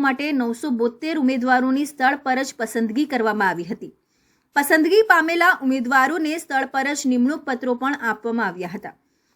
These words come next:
કાર્યક્રમમાં યુવાનોનો ઉત્સાહ જોવાલાયક હતો. ઘણી મોટી અને પ્રતિષ્ઠિત કંપનીઓને ભાગ લીધો અને ઉમેદવારોની પસંદગી કરી. આ રોજગાર મેળાનું આયોજન કરીને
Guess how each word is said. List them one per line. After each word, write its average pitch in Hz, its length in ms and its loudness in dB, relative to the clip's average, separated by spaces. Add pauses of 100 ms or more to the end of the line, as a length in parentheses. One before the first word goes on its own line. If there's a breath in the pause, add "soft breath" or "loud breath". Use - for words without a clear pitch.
કાર્યક્રમમાં 262 680 2
યુવાનોનો 254 580 0
ઉત્સાહ 247 420 2
જોવાલાયક 220 600 -2
હતો. - 200 -14 (460)
ઘણી 339 280 2
મોટી 381 360 2
અને 339 180 2
પ્રતિષ્ઠિત 294 680 -6
કંપનીઓને 285 680 0
ભાગ 247 360 2
લીધો 262 220 -2 (360)
અને 247 180 2
ઉમેદવારોની 262 760 2
પસંદગી 240 540 -4
કરી. 220 260 -12 (720)
આ 247 140 4
રોજગાર 302 460 4
મેળાનું 339 420 2
આયોજન 277 480 0
કરીને 302 320 -2